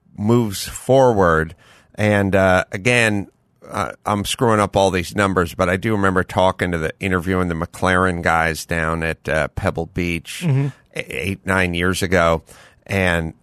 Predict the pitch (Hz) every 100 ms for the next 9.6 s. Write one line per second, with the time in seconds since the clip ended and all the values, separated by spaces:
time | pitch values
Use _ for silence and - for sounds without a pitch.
0 | - - 90 85 - - 98 87 87 85
1 | 82 76 - 85 - 95 90 87 85 87
2 | 85 - 90 82 87 87 82 82 - -
3 | - - 101 98 90 90 - - 104 104
4 | 98 92 90 - _ _ _ - 92 90
5 | - 104 101 98 92 87 - 101 87 82
6 | 87 101 98 95 - - 101 92 92 -
7 | 98 92 - 92 92 87 85 - 92 90
8 | 85 - 90 87 85 92 95 90 82 90
9 | 87 85 120 113 107